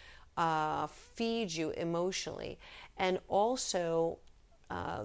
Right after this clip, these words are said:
the muse, uh, in this tarot deck, she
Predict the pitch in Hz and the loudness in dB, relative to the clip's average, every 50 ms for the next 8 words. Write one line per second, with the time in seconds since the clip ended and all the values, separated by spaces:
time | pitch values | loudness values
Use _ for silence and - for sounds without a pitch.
0 | - - 190 180 180 185 196 214 247 277 311 320 302 - - - - - - - | -4 -2 0 0 2 2 2 2 2 2 2 2 2 0 -4 -4 -6 -12 -18 -20
1 | - - - - - - - 190 180 170 175 - - - 196 180 180 175 175 170 | -20 -20 -20 -20 -20 -10 -8 -6 -4 -4 -4 -4 -2 0 0 2 2 0 0 -2
2 | 175 - - - 170 175 170 - - - - - - - - - - - 196 175 | -4 -6 -8 -4 -2 0 0 0 -2 -2 -8 -18 -20 -20 -20 -12 -4 0 2 4
3 | 175 170 165 165 151 - 160 156 156 151 - - - - - - - - - - | 4 4 2 0 2 2 2 2 0 -2 -4 -14 -18 -10 -2 0 2 2 2 2
4 | - 220 214 208 202 202 196 196 196 190 190 - - | 0 0 0 0 -2 -2 -2 -2 -2 -2 -2 -4 -6